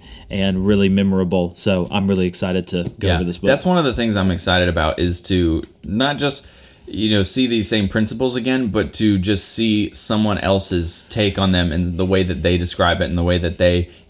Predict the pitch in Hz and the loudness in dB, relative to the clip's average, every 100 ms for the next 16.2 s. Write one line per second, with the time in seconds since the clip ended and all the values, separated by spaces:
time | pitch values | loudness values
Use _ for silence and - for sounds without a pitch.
0 | 92 85 110 101 98 87 85 85 87 - | -4 -2 -2 0 0 0 0 -2 -4 -10
1 | - 87 87 90 90 85 82 82 - 92 | -8 -2 0 0 0 -2 -2 -4 -6 0
2 | 90 - 101 92 120 143 135 127 104 92 | 0 0 0 2 2 0 0 -2 -4 -2
3 | 113 110 71 85 - - 139 131 127 120 | -2 -2 -2 -4 -6 -12 -4 0 0 -2
4 | 107 110 104 98 - 95 101 104 110 98 | -2 0 0 0 -4 -6 -4 -2 -2 -2
5 | - 110 98 85 98 104 82 - 110 101 | -4 -2 0 0 2 2 2 0 0 2
6 | 107 101 92 92 92 - - - 110 92 | 4 4 4 0 -4 -10 -10 -6 -2 -2
7 | 87 101 71 76 - - - 90 107 101 | 0 -2 -2 -6 -8 -18 -8 0 0 0
8 | 113 101 104 107 101 98 95 98 95 92 | -2 -2 -2 0 0 0 -2 -4 0 2
9 | 90 90 90 95 87 87 92 80 82 85 | 2 -2 -2 -2 -4 -4 -4 -4 -4 -6
10 | 76 85 82 80 85 _ _ _ _ - | -6 -2 -2 -2 -6 _ _ _ _ -8
11 | 85 78 78 73 - 127 85 - 73 175 | -6 -4 -4 -6 0 2 2 2 2 2
12 | - - 214 139 113 - - 120 92 82 | 2 0 2 0 -2 -4 0 2 0 -2
13 | 98 117 113 113 92 131 151 196 139 170 | 0 0 2 0 0 2 2 2 2 4
14 | 196 190 127 113 123 107 90 - - 107 | 6 6 6 4 4 2 0 -4 -10 0
15 | 113 131 131 127 120 123 123 107 113 110 | 2 4 2 2 2 0 -2 0 2 2
16 | - - | -2 -4